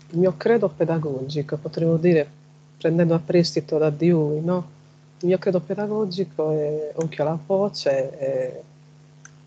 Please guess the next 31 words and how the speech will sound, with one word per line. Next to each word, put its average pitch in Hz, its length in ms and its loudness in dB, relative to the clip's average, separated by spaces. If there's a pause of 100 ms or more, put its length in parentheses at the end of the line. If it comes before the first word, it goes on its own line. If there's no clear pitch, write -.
(120)
è 170 100 -6
portare 185 420 0
avanti 175 380 -2
la 156 80 -4
mia 160 160 -4
mission 180 600 -2
inclusiva, 170 800 -2
perché, 147 1000 -4 (1300)
per 143 240 -4
quello 190 200 0
che 175 120 -4
io 180 200 2
porto - 220 -8
avanti, 185 580 0
mm, 151 540 -14 (520)
è, 135 600 -10 (460)
è 147 100 -8
la, 156 140 0 (420)
è - 100 -10
la, 156 100 -4
mi 151 260 -4
dà 156 240 2
la 156 180 0
gioia 170 300 2
nel 147 160 -6
cuore 135 440 -2
fare, 139 280 -2 (280)
portare 156 280 -8
avanti 147 300 -6
quest'idea, 185 600 -4 (1000)
e, 131 440 -6